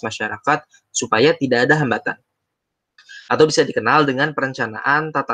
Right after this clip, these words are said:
letak atau lokasi supaya strategis dan mudah dijangkau oleh khalayak umat manusia. Intinya, tata kota harus memenuhi unsur-unsur kebutuhan masyarakat,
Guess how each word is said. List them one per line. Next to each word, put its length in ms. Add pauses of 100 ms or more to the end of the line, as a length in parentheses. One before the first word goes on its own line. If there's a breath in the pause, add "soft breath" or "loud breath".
letak 320
atau 240
lokasi 560
supaya 400
strategis 560
dan 240
mudah 240
dijangkau 560
oleh 160
khalayak 480
umat 240
manusia. 400 (800 loud breath)
Intinya, 480
tata 160
kota 240
harus 160
memenuhi 320
unsur-unsur 480
kebutuhan 480
masyarakat, 560